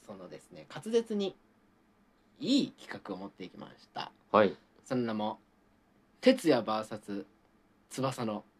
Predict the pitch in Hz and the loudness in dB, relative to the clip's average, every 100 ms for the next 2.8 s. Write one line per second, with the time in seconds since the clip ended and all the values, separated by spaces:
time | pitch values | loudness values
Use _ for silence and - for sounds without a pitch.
0 | _ 98 135 190 147 - - 147 135 120 | _ 6 8 8 4 -6 -6 0 6 6
1 | - _ _ - 143 131 - - - - | 4 _ _ 0 0 0 -6 -10 -10 -14
2 | - _ 92 104 165 220 254 | -20 _ 6 12 12 12 12